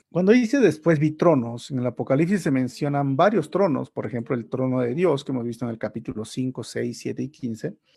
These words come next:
el trono de Satanás, capítulo dos, si ustedes se acuerdan,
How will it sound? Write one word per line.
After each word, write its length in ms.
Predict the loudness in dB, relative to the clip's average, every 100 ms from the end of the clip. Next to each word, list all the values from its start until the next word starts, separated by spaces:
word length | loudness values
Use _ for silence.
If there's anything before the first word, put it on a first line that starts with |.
| _
el 160 | 4 6
trono 300 | 8 8 8
de 120 | 6
Satanás, 840 | 4 0 2 4 4 2 -6 -18 -20 _
capítulo 480 | -6 -4 -4 -2 0
dos, 500 | 2 0 -2 -12 -20
si 80 | -20
ustedes 460 | -20 -10 -8 -6 -8
se 80 | -10
acuerdan, 540 | -2 0 0 -4